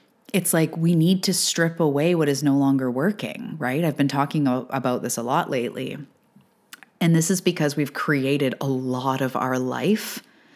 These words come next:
around things that are not even true for us, around false constructs, around disempowering relationships, around choices made from unworthiness.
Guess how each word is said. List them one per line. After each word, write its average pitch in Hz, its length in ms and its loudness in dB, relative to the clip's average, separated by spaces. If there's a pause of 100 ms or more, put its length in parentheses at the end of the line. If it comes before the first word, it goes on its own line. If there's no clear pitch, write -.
(380)
around 143 920 2 (1200)
things 190 720 4 (120)
that 151 340 0
are 131 600 -2
not 139 460 2
even 131 460 0
true 123 340 -2
for - 300 -6
us, - 420 -6
around 139 380 2
false 143 420 -2
constructs, - 880 -4
around 139 420 2 (240)
disempowering 143 720 0
relationships, - 880 -4
around 131 400 2
choices 147 500 -2
made 135 200 0
from 139 240 -4
unworthiness. 131 920 -2